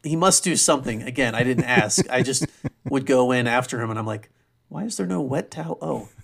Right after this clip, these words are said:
Speaker 1: he just uses the hand towel. And he does something that I also do, which is he does all of it. He does all the drying in the shower.
Speaker 2: Oh,
Speaker 1: So when
Speaker 2: I,
Speaker 1: he
Speaker 2: I was
Speaker 1: steps
Speaker 2: gonna
Speaker 1: foot
Speaker 2: ask you that.
Speaker 1: out
Speaker 2: I do that too. It drives me crazy that my children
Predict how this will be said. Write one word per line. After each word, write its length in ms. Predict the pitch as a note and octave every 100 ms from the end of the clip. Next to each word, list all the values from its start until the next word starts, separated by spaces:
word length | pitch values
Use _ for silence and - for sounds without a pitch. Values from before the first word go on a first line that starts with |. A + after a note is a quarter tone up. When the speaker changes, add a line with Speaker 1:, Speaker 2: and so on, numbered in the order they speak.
| _ D#3+ -
Speaker 1:
he 80 | D#3
just 300 | C3 C#3 -
uses 300 | C#3 C3+ C3
the 100 | B2+
hand 220 | B2 A#2+
towel. 160 | A#2+ - _ - - -
And 320 | C#4 B3+ F3+
he 140 | E3 G3
does 180 | F#3
something 240 | F#3+ F3 D3+
that 100 | C#3
I 160 | D3+
also 360 | C3+ C#3 C#3 C3
do, 200 | A#2 A2+
which 220 | A2+ A#2+
is 120 | C3+
he 100 | D3+
does 180 | D3+ C#3+
all 240 | B2+ C#3+ C#3
of 80 |
it. 160 | B2 B2 _ _ _ _ -
He 100 | E3
does 140 | D3+
all 180 | D3 D3+
the 80 | C#3+
drying 460 | B2+ C3 B2+ A2+
in 260 | C3 B2 A#2
the 60 | A2
shower. 500 | - A#2 - - _ _ _ _ _ -
Speaker 2:
Oh, 140 | A#2+
Speaker 1:
So 40 | G#2
when 120 | C3
Speaker 2:
I, 20 |
Speaker 1:
he 100 | F3+
Speaker 2:
I 80 | C3+
was 140 | -
Speaker 1:
steps 100 | -
Speaker 2:
gonna 100 | D#3+ E3
Speaker 1:
foot 100 | B2+
Speaker 2:
ask 80 | A2+
you 60 |
that. 60 | B2+
Speaker 1:
out 120 | A2+
Speaker 2:
I 120 | A2+
do 160 | B2 B2
that 200 | A2 -
too. 360 | - A2 F#2+ -
It 120 | A2+
drives 340 | B2+ B2+ A#2
me 100 | A#2+
crazy 560 | - - G#2 A2 G#2+ G2
that 160 | -
my 160 | G2 F#2+
children 560 | - - G2+ A2+ G2